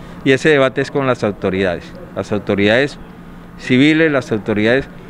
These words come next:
eh, militares, este, niegan de la existencia, primero del conflicto armado y segundo de actores,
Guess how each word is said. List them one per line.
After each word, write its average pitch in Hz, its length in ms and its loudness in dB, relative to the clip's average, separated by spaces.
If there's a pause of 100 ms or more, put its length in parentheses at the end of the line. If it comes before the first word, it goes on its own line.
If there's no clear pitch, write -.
(240)
eh, 123 260 4
militares, 127 720 2 (280)
este, 127 360 2
niegan 127 560 2
de 110 120 2
la 110 80 0
existencia, 131 800 -2 (420)
primero 165 380 4
del 185 120 2
conflicto 151 460 0
armado 160 320 4
y 160 60 2
segundo 139 460 4
de 127 120 6
actores, 131 520 0